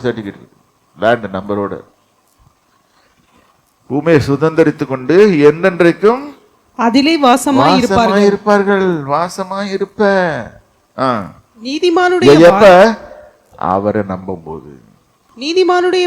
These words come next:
Speaker 2: வாய் ஞானத்தை உரைத்து அவனுடைய நாவு நியாயத்தை பேசும்.
Speaker 1: ஆ, இப்ப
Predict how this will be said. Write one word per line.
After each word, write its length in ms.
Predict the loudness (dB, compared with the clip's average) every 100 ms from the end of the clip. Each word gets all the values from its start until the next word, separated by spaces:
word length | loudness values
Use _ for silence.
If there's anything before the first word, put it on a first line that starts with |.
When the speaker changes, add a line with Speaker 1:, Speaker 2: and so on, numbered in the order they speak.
| 0
Speaker 2:
வாய் 240 | 0 0 -2 -2
ஞானத்தை 440 | 0 0 -2 -4 -2 0
உரைத்து 400 | 0 0 -2 -2 -4 -8 -18 _ -4
அவனுடைய 360 | 0 0 0 0 -2 -2
நாவு 340 | -2 0 0 0 -2 -2
நியாயத்தை 480 | 0 0 -2 -2 -4 -2
பேசும். 420 | -2 -2 0 0 0 0
Speaker 1:
ஆ, 80 | 2 0 0 -2 -6 -8
இப்ப 180 | -8